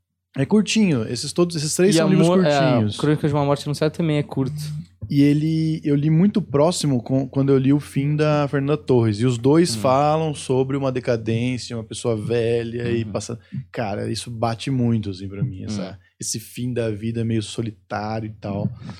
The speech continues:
Speaker 1: São, isso, dois livros muito bons que eu li sobre esse tema.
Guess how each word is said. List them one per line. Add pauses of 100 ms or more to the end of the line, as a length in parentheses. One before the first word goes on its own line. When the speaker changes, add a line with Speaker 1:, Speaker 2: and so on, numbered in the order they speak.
(240)
Speaker 1:
São, (100)
isso, (260)
dois
livros
muito
bons
que
eu
li
sobre
esse
tema.